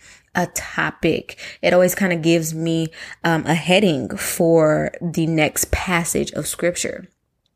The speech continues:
And specifically Romans eight, chapter eight, I'm sorry, Romans eight, verse eighteen through thirty, it's called the future glory.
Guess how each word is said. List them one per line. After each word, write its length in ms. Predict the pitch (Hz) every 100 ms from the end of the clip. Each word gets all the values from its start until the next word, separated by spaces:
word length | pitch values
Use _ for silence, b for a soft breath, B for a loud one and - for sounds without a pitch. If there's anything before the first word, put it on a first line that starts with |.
| _ - -
And 100 | 170
specifically 680 | - 175 247 240 208 175
Romans 400 | 170 175 180 175 -
eight, 360 | 170 160 - - B B B -
chapter 460 | - 180 - 180 -
eight, 320 | 175 170 - _
I'm 160 | - 196
sorry, 260 | 190 165
Romans 380 | 165 180 190 180 -
eight, 260 | 170 165 -
verse 280 | 170 170 165 -
eighteen 760 | 180 - - 196 180 170 175
through 260 | - 175 165
thirty, 560 | 196 302 247 170 165 B B B _
it's 200 | 180 175
called 560 | - 175 165 165 - - _ -
the 120 | 160
future 680 | - 185 185 - 180 180 - 160
glory. 640 | 160 160 160 - - -